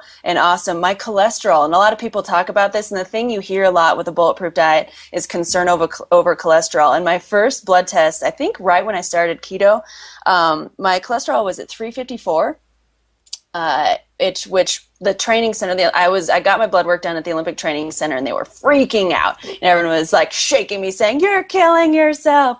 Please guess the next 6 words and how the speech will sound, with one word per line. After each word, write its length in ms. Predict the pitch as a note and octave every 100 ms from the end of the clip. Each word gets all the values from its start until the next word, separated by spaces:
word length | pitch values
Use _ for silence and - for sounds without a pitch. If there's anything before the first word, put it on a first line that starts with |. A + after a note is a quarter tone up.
| - - - -
Um, 500 | G#3+ G3+ F#3 F3 G#3
but 220 | B3 A#3
I 80 | A3
discovered 580 | G3+ A3+ - C4 C4+ G3+
later 600 | G3 A#3 B3 F3+ E3+ - _ -
that, 380 | F3+ G3 F#3 F3